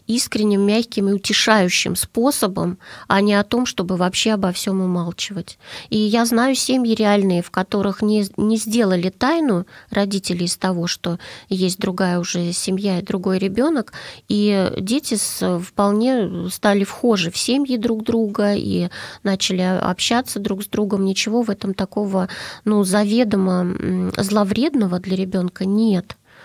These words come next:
Можно и это пережить, и принять, и даже обрести ещё какую-то поддержку, обзавестись братьями и сёстрами,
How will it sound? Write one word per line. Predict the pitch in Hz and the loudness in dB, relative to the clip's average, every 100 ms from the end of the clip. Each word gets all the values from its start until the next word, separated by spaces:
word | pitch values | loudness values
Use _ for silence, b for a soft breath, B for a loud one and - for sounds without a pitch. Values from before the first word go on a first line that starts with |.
| B | B
Можно | 214 247 240 220 | 2 2 4 2
и | 214 | 2
это | 208 196 | 0 -2
пережить, | 190 190 185 180 - | -2 -2 -2 -4 -6
и | |
принять, | - 190 190 233 311 | -6 -2 0 0 -2
и | 196 | -2
даже | 196 220 | -2 0
обрести | 202 185 196 - | -2 -2 -4 -2
ещё | 208 - 196 | -2 -2 -2
какую-то | 180 175 180 180 185 - B B - | -4 -4 -6 -6 -6 -8 B B -4
поддержку, | 190 180 214 240 - 175 | -4 0 0 0 -2 -4
обзавестись | 180 185 185 - 202 | -2 -2 -4 -4 -6
братьями | 185 180 175 - 185 | -4 -4 -4 -4 -4
и | |
сёстрами, | 185 - 185 - - | -4 -6 -10 -10 -12